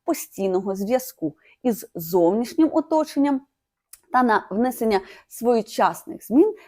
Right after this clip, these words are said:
для закріплення здатності організації до ефективного виконання своєї місії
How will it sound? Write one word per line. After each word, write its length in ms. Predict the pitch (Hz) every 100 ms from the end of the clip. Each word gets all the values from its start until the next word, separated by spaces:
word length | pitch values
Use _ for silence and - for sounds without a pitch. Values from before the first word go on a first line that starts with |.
| -
для 180 | 202 214
закріплення 680 | 185 170 180 220 269 294 311
здатності 520 | 285 294 285 - 285
організації 760 | 262 277 277 277 277 277 254
до 180 | 233 254 226
ефективного 880 | - 190 _ - 165 220 277 330 339 - - -
виконання 500 | 302 320 311 311 302
своєї 560 | - 185 175 185 220
місії 540 | 254 208 165 - -